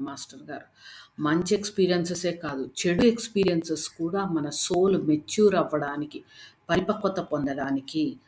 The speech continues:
సహాయపడతాయి. ఈ మాస్టర్ గారు ఏమంటున్నారంటే, ఒక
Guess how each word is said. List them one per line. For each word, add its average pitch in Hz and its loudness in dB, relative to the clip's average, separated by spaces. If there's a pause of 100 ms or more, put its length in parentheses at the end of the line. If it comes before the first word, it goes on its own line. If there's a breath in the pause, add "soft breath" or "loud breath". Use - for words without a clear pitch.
(160)
సహాయపడతాయి. 151 2 (1080 soft breath)
ఈ 240 6 (800)
మాస్టర్ 226 6
గారు 247 12
ఏమంటున్నారంటే, 202 8 (680 soft breath)
ఒక 190 4